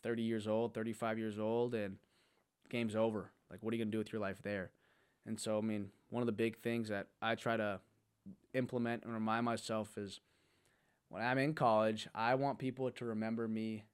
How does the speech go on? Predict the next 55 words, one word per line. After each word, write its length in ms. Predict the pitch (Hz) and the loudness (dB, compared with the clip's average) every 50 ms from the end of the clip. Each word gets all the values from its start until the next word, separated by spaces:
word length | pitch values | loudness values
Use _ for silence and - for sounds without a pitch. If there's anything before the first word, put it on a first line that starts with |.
| _ _ _ _ _ _ _ | _ _ _ _ _ _ _
as 160 | 117 113 104 | -4 -4 -4
a 60 | 104 95 | -6 -10
good 360 | 101 - - 107 104 104 - | -10 -6 -4 -4 -4 -4 -8
teammate, 460 | - - 107 98 87 - - 62 - - - | -8 -6 -6 -6 -6 -8 -10 -12 -14 -16 -14
as 120 | - 101 95 | -12 -10 -10
a 60 | 104 | -8
good 200 | 101 107 98 95 | -8 -8 -8 -8
person. 320 | - - 95 85 - 90 - | -8 -10 -10 -10 -10 -12 -6
I 80 | - 113 | -2 -2
don't 160 | 127 131 117 | 0 0 0
wanna 180 | 127 131 131 127 | 0 0 0 2
be 100 | 131 127 | 2 2
remembered 480 | 120 120 117 117 120 120 120 123 113 | 2 2 2 2 0 0 0 0 0
as 340 | 117 113 110 110 104 - - - _ - - - - - - - | 0 0 0 -2 -4 -6 -10 -16 _ -20 -20 -20 -20 -20 -14 -4
the 100 | - 135 | -4 -2
dude 240 | 117 135 135 139 143 | 2 4 4 4 6
who 100 | 139 127 | 6 6
hit 240 | 131 131 131 127 - - | 8 8 6 6 2 -4
a 60 | 120 | 0
home 280 | 113 143 143 139 135 135 | 2 4 4 6 6 6
run 240 | 135 135 135 135 131 | 6 6 6 4 4
against 380 | 127 127 131 127 123 - - - | 2 2 2 0 0 -2 -6 0
O 120 | - 135 135 | 2 4 4
U 340 | 131 123 131 135 135 131 123 | 4 6 6 6 6 6 6
or 60 | 120 120 | 6 4
the 80 | 117 | 2
dude 260 | 110 110 143 143 139 | 2 2 4 4 6
who 60 | 135 131 | 6 4
did 240 | 120 131 127 120 | 6 4 4 4
this, 240 | 117 127 127 113 - | 6 4 4 4 4
the 80 | 120 113 | 0 -2
dude 180 | 110 135 135 | 0 2 2
who 140 | 127 123 123 | 2 2 4
did 200 | 120 120 117 110 | 4 2 2 4
that. 260 | 123 123 120 113 107 - - | 4 4 4 4 2 0 0
I 60 | 123 | 2
wanna 160 | 131 139 131 | 2 2 4
be 120 | 123 131 | 4 4
remembered 320 | 127 120 120 120 120 123 123 | 4 4 4 4 4 4 4
as 120 | 117 110 110 | 4 2 0
the 60 | 117 | 0
guy 280 | 113 123 117 117 117 117 | 0 2 2 4 4 2
who 120 | 117 117 | 2 2
was 280 | 117 117 113 107 107 - _ _ _ _ _ _ _ _ _ _ - | 0 0 -2 -4 -8 -12 _ _ _ _ _ _ _ _ _ _ 2
there 180 | 127 131 131 | 6 6 6
for 140 | 123 - 131 | 6 6 2
my 80 | 123 117 | 2 4
boys 280 | 110 117 120 120 113 | 6 6 6 6 6
when 60 | 117 | 4
they 80 | 110 107 | 0 2
needed 240 | 107 110 107 110 101 | 2 4 4 2 2
them, 180 | 98 92 90 | 0 -4 -4
the 80 | 92 113 | -4 0
guy 240 | 110 120 113 117 117 | 4 4 6 6 6
who 220 | 120 113 113 113 | 4 2 0 0